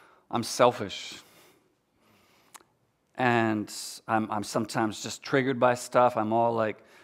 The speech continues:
wh-, whatever it is, all these things that lead me to act in ways that are the complete opposite to the protective love and passion that I just described to you.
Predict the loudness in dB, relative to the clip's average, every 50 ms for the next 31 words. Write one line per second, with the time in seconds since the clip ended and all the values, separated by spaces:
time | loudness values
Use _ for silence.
0 | -20 -10 -6 -4 -2 4 6 8 8 10 10 8 8 8 6 6 8 10 10 10
1 | 10 8 4 2 0 2 6 6 6 6 6 4 2 2 2 2 2 2 2 4
2 | 4 4 4 4 4 4 4 4 4 2 0 2 2 4 4 4 4 4 4 6
3 | 6 6 6 6 4 2 -2 -8 -14 -16 -20 -8 2 6 8 8 8 8 4 4
4 | 2 0 0 0 0 2 2 2 2 4 6 8 8 8 8 4 -2 -4 -2 -2
5 | -4 -4 -4 -4 -6 -8 -8 -6 -6 -6 -2 2 4 4 4 4 0 0 4 6
6 | 8 10 10 10 8 6 2 -6 -18 -20 -20 -12 -6 -2 0 0 0 2 6 8
7 | 8 8 6 4 2 2 4 6 8 8 8 6 6 2 0 0 -2 -8 -10 -10
8 | -8 -2 2 2 2 2 2 -2 -10 -12 -12 -12 -12